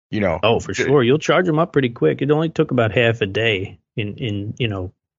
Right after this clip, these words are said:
Speaker 2: straight sun.
Speaker 1: Yeah, and when you, and when you're talking about the, the battery life that a lot of the, a lot of the cell phones have today, that, that would be enough to keep you going for quite a while.
Speaker 2: Yeah. So there's, there's upper echelon,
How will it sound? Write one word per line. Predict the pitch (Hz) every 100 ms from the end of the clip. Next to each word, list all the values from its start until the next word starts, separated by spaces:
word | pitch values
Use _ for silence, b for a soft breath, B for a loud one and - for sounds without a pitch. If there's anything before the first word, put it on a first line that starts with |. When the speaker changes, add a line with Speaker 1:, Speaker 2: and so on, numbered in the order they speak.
| _ _ -
Speaker 2:
straight | - - 104 101
sun. | - 107 95 95 _ _ _ _
Speaker 1:
Yeah, | 151 220 220
and | 101
when | 107 107
you, | 92
and | 101
when | 104
you're | 110
talking | 113 123 117 110 104
about | 104 107
the, | 95 90 87
the | 85
battery | 87 104 110 101
life | 98 95 -
that | 92
a | 85
lot | 87 92
of | 85
the, | 80 82 - _ _ _ -
a |
lot | 90 98
of | 92
the | 90
cell | - 107
phones | - 98 90 -
have | 98 80 -
today, | 95 107 123 87 92
that, | - 82 78
that | 92 87
would | 90
be | 92 90
enough | 92 95
to | -
keep | - 87
you | 90
going | 90 98 98 95 87 -
for | -
quite | 98 113 98
a |
while. | 90 117 - - _ _ _ _ _ _ _ -
Speaker 2:
Yeah. | 92 110 - _ _ _
So | - 156
there's, | 208 185
there's | 175 196 156
upper | 165 175 175 151
echelon, | 160 - 151 151 151 147 139